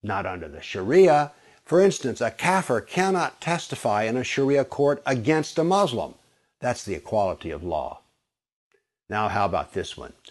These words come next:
Everyone shall have the right to express his opinion freely. Yeah, you try going to Pakistan and saying something bad about Muhammad, and you'll see how much right you have to be free. You'll be dead.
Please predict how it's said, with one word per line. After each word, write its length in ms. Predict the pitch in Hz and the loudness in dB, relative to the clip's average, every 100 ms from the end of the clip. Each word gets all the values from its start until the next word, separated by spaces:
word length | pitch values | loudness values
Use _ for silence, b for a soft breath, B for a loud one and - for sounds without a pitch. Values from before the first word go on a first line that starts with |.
| _ _ _ | _ _ _
Everyone 680 | 170 233 254 247 185 175 180 | 6 8 10 8 10 8 6
shall 220 | - 151 | 4 2
have 260 | 139 165 165 | 4 4 4
the 100 | 143 | 4
right 280 | 135 143 139 | 4 4 0
to 100 | 123 | -4
express 460 | 107 - 139 147 143 | -4 0 2 2 0
his 120 | 143 | -4
opinion 440 | - 143 139 147 | -2 0 2 2
freely. 580 | - 180 190 123 78 - _ _ _ - | 2 6 8 6 0 -12 _ _ _ -6
Yeah, 400 | 117 135 156 156 b b - | 4 6 6 2 b b 0
you 140 | 208 | 0
try 260 | 214 180 156 | 4 4 6
going 260 | 147 143 | 4 4
to 60 | 110 | 2
Pakistan 800 | 143 151 135 - 113 104 104 104 b | 2 2 2 -6 -4 -2 -4 -8 b
and 160 | 98 107 | -10 -6
saying 300 | - 151 139 | 0 0 0
something 380 | 139 123 110 90 | -2 -2 -2 2
bad 240 | 127 131 | 2 4
about 280 | 117 120 107 | 4 2 2
Muhammad, 560 | 101 92 127 123 87 | -4 -2 0 0 -2
and 180 | 80 90 | -8 -4
you'll 200 | 113 151 | 2 2
see 360 | - - 202 180 | 2 2 2 4
how 180 | 123 107 | 0 -2
much 240 | 101 - | -4 -4
right 340 | 107 101 92 | -2 -2 -2
you 100 | 104 | -6
have 320 | 90 95 85 80 | -6 -4 -4 -6
to 80 | |
be 120 | 87 82 | -12 -12
free. 500 | - 98 92 104 - b b - | -6 -4 -4 -6 -12 b b -8
You'll 160 | 123 120 | -4 -4
be 120 | 76 | -6
dead. 560 | 71 101 78 64 62 | -6 -4 -4 -8 -12